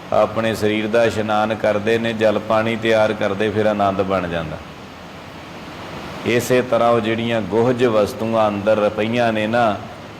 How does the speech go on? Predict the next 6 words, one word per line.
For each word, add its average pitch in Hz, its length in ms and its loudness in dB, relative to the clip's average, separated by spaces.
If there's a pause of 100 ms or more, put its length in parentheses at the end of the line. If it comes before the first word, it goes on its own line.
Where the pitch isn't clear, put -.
ਸਤਿਗੁਰੂ 160 680 2
ਸੋਂਗਾ 139 500 2
ਫਿਰ 113 200 0
ਕਿਰਪਾ 107 460 -2
ਕਰਦਾ 95 520 2
ਹੈ, 143 260 0